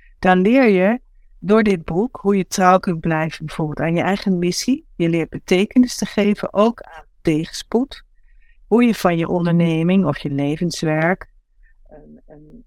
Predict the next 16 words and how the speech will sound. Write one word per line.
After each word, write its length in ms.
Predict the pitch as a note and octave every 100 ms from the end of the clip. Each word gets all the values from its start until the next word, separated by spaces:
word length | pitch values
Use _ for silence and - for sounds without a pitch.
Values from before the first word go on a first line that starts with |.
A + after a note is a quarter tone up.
| _ -
meesterwerk 800 | D#3+ F3 A3 - D#3+ D3+ C3
kunt 200 | - D#3
maken, 540 | D#3 D#3 C#3 - D3 C#3+
zou 200 | - D#3
ik 80 | -
zo 120 | D#3
maar 120 | D3+
zeggen. 240 | C#3+ C#3+ F3
Hè? 100 | -
Als 180 | A3 -
je 80 |
je 100 | A3+
onderneming 760 | G#3 A#3 A3 A3 A#3 A#3 G#3+ G3
ziet 300 | A3 G#3+ -
als 220 | F#3 F3+
meesterwerk, 880 | F#3 G3 A3+ - - C#3+ D#3 F#3